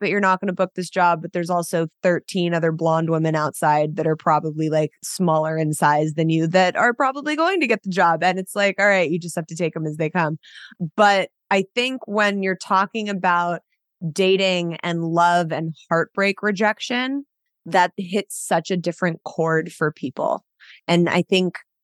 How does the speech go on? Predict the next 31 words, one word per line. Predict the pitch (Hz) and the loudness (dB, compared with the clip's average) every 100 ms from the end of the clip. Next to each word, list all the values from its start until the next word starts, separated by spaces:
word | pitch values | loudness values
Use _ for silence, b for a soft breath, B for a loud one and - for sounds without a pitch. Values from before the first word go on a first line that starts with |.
| - | 0
a | 180 | 2
lot | 180 196 | 4 2
of | 208 | 0
times | 208 170 160 | -2 -4 -4
people | 196 190 185 | -4 -2 0
won't | 185 | 0
even | 175 170 - | -2 -2 -4
enter | 170 175 170 - | -4 -2 -2 0
into | 180 180 180 - 185 160 156 156 - _ - | 2 2 2 2 2 4 4 2 -2 _ -4
putting | 185 170 | 0 0
themselves | 170 170 170 170 | 0 2 2 2
out | 165 156 160 | 2 2 2
there | 160 160 156 151 | 0 2 0 -2
or | 180 165 160 156 156 - _ | 0 2 2 0 -4 -8 _
wanting | 160 175 175 165 | -2 0 0 -2
to | 175 | -2
get | 165 | -2
into | 175 175 | -2 -2
another | 165 156 160 | 0 0 0
relationship | 165 165 170 165 165 | 2 0 0 -2 0
after | 156 160 | 0 0
they've | 156 160 | 0 0
been | 156 | -2
burned | 151 190 196 165 156 b b _ | 2 2 2 0 -6 b b _
because | 196 185 180 185 175 | -2 0 0 0 2
of | 175 | 0
the | 165 | -2
fear | 151 - 165 170 | -4 -2 0 2
of | 170 135 | 2 0
that. | 101 90 82 - _ _ - | 0 2 2 -4 _ _ -2
How | 196 226 247 254 | 2 2 2 -2